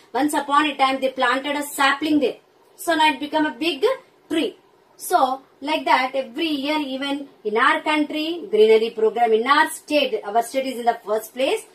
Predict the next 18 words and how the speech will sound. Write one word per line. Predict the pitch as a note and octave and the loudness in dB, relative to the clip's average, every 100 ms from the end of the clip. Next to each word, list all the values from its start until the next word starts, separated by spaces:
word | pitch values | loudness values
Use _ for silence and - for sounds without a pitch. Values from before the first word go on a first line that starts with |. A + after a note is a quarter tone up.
| _ - | _ -12
Most | G#3+ D4 - | -6 -4 0
probably | A#3+ A3 A#3 A3 | 2 4 2 2
they | G#3 G#3 | 0 0
will | G3+ | -2
try. | A3+ B3 G4 - - - | -2 0 0 -4 -12 -4
And, | A3+ A3+ | -2 2
uh, | A3 G#4+ A4+ _ _ | 2 2 0 _ _
under | - A#3+ C4+ D#4+ | -4 -2 2 2
that | C#4 C4 - | 2 0 -2
two | B3+ | -4
thirty | B3+ A#3+ A#3 | -2 -2 -4
crore | G#3+ A3 | 0 0
saplings | G3+ A#3 B3+ - D4 D4 | 0 0 0 -2 -4 -2
we | A#3 A3 | 0 2
are | A#3+ - | 2 0
planting | - A3 G3+ G#3 G#3+ | -2 -4 -4 -4 -6
in | F#3 | -6
our | F3+ - | -4 -2